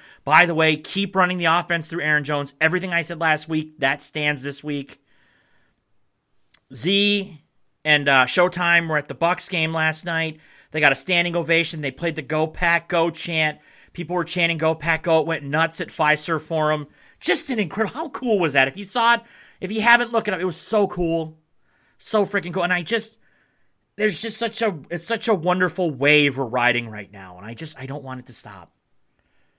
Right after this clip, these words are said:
I don't. And you know what? I don't think it stops. I think the Packers win. I think we're going to Miami.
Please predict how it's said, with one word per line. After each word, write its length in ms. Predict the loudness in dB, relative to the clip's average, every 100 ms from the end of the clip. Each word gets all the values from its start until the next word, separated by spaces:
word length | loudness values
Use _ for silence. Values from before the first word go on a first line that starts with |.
| _ _ _ _ _ -8
I 140 | -6
don't. 360 | -2 -2 -2 -4
And 100 | -4
you 120 | 2
know 140 | 4
what? 300 | 4 4 2 -2
I 120 | -2
don't 160 | -2
think 200 | -4 -8
it 100 | -6
stops. 580 | -6 -4 -4 -6 -12 -16 _ -2
I 140 | -2
think 100 | -2
the 80 | -2
Packers 420 | 2 2 0 -4
win. 280 | -2 -2 -2 -12 -2
I 120 | 0 2
think 140 | 2
we're 120 | 0
going 280 | 4 4 6
to 60 | 4
Miami. 600 | 4 4 4 2 -8